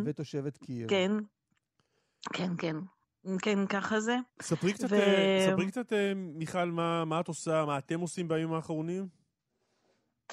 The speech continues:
Speaker 2: אז, אה, קודם כל רציתי להגיד תודה על המצב רוח טוב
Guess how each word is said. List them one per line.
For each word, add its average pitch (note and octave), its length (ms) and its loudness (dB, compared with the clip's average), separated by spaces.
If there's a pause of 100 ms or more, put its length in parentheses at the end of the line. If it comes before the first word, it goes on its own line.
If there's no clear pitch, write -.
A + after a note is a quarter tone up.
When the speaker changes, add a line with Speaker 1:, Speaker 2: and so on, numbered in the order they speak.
(500)
Speaker 2:
אז, G3+ 380 -2
אה, G#3+ 580 6
קודם B3 320 4
כל G3+ 220 4
רציתי G#3 380 2
להגיד G3 360 2
תודה F3 460 2
על E3+ 100 4
המצב F3+ 400 -2
רוח F3+ 520 2
טוב A3+ 260 2